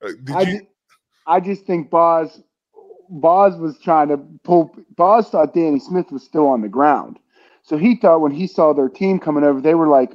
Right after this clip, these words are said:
Speaker 2: around Danny, and he was pulling people back. And I think he, he pulled back a, a pretty big dude.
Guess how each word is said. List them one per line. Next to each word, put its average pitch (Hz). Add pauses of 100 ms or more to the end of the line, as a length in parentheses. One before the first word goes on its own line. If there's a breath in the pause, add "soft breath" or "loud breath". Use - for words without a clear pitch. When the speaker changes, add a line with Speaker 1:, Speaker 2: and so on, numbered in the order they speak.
(120)
Speaker 2:
around 135
Danny, 143 (380 soft breath)
and 131
he 160
was 165
pulling 160
people 143
back. 147 (400 soft breath)
And 123
I 127
think 156
he, 151 (440)
he 147
pulled 147
back 156
a, 127 (220)
a -
pretty 147
big 131
dude. 156